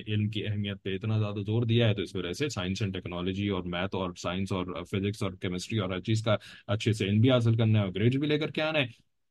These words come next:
ईमान व अमान तो देखा जाएगा, मरने के बाद देख लेंगे, कब्र में पहुंचेंगे ना, सब पता चल जाएगा बस, हैं? वहाँ पे, अ, ट्यू-, tuition ले लेंगे वहाँ पे जाकर के ईमान की। और जब वो, अ, exam, examiner साहब आएंगे सवाल पूछने के लिए, तो tuition ले करके फिर उसके बाद वहाँ पर भी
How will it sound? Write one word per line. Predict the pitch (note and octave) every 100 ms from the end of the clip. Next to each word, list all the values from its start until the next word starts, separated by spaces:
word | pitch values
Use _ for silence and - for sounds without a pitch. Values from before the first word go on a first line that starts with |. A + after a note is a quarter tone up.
| _ _
ईमान | E3+ E3 E3+ G#3+
व | F#3+
अमान | D3+ E3 G3
तो | -
देखा | A#2+ G#2 A#2
जाएगा, | G2 F#2+ B2+
मरने | A2 G2+ G#2+
के |
बाद | G2+ F#2+
देख | F#2 D2+ E2
लेंगे, | C#2 C#2 _ _ _ _ _ _ _ _
कब्र | A2 B2
में | C3+ A#2
पहुंचेंगे | A2+ A2 E3+
ना, | C3
सब | A2
पता | A2 G#2+
चल | A2 A2
जाएगा | A#2+ B2 B2
बस, | A#2 A2 - _ -
हैं? | D#3+ A3
वहाँ | G#2 G#2
पे, | G#2+ G#2 G2 F#2+
अ, | F#2 F#2 -
ट्यू-, | A#2+ A#2
tuition | B2 A#2+ D3
ले | D3
लेंगे | F3+ F3
वहाँ | D#3+ C#3
पे | B2+
जाकर | A2 G#2+ G#2
के | G2+ G2
ईमान | F#2 F2+ F#2+
की। | F#2 F#2+ _ _ _ _ _ _ _ _ _ _
और | A#2 A#2
जब | A#2 A2+
वो, | A2 A2 G#2 F#2+ F#2
अ, | F#2+ G2
exam, | F2+ G#2 G#2+ A2 A#2 A2+
examiner | G2 G2+ G#2+ A2 A#2 A#2+
साहब | A#2+ A2+
आएंगे | A#2 D3+ D3 G#2 A2 -
सवाल | A#2+ A2+ A#2
पूछने | D3 A#2+ F3
के | E3+
लिए, | D#3+
तो | C3+
tuition | A#2 B2+ A2+ C3+
ले | A#2+ C3
करके | B2 G2+
फिर | E2
उसके | D#2 D#2
बाद | E2
वहाँ | E2+ F#2+
पर | A2+
भी | D#3 G3+